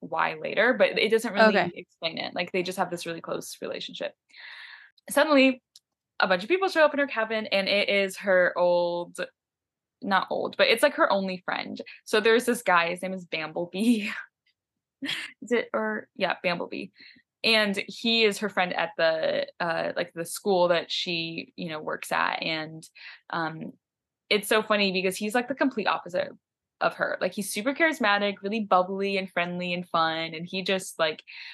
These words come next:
Speaker 1: is, he's kinda snooty and, like, pretentious. And he brings a bunch of research assistants with him basically to, like, be his <laughs> servants. And she's like, "Go away. Like, this isn't your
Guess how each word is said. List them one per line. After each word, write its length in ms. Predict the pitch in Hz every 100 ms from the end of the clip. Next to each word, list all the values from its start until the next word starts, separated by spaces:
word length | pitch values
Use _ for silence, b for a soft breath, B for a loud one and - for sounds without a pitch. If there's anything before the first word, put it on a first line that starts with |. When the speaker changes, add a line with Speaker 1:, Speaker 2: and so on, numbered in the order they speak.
| B B B -
Speaker 1:
is, 280 | 208 180 -
he's 360 | 202 220 277 269
kinda 240 | 262 302
snooty 920 | - 220 185 185 196 202 202 202 196
and, 80 | 180
like, 160 | 170 -
pretentious. 840 | 190 175 180 196 180 175 175 -
And 180 | 170 170 B -
he 100 | 202
brings 260 | 202 202
a 40 | 208
bunch 140 | 202
of 100 | 190
research 320 | 175 180 180
assistants 480 | - - 175 175 170
with 160 | 175 170
him 200 | 175 165
basically 380 | 170 170 180 180
to, 60 | 170
like, 200 | 165 -
be 140 | 165
his 160 | 214 202
<laughs> 0 |
servants. 720 | - 240 240 277 - - - B B B 311 -
And 200 | 254 240
she's 200 | 285 269
like, 300 | 294 262 - _ -
"Go 280 | 208 233 339
away. 720 | 302 233 233 233 233 233 226
Like, 320 | 202 180 175 - - - _ - 190
this 360 | 180 214 247
isn't 440 | 262 254 247 226 202
your 380 | 196 190 190